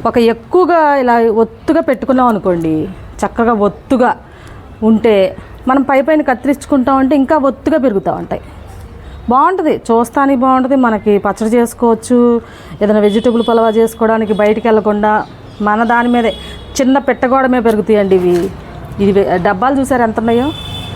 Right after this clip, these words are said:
పెట్టగోడ మీదే. ఇది చూసినాక ఖచ్చితంగా ఒక్కళ్ళైనా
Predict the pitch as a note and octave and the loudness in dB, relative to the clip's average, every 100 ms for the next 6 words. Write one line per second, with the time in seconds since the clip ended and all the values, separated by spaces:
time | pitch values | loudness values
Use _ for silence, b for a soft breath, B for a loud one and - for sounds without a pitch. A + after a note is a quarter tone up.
0 | - - - - G#3+ B3+ B3+ B3+ A#3+ G3 | -12 -12 -8 -6 -2 0 0 0 0 -2
1 | C#3+ - - - - - - - - - | -6 -10 -14 -14 -14 -14 -14 -12 -12 -12
2 | - - - - - - - - - - | -12 -14 -12 -12 -12 -14 -14 -14 -14 -8
3 | - G3+ A3+ B3+ C4+ C#4 C#4+ A#3+ A#3+ - | -2 0 2 2 2 2 0 -2 -4 -4
4 | C#4 C#4 C4 A3+ B3+ B3+ C4 C#4 | -2 0 0 0 2 2 2 2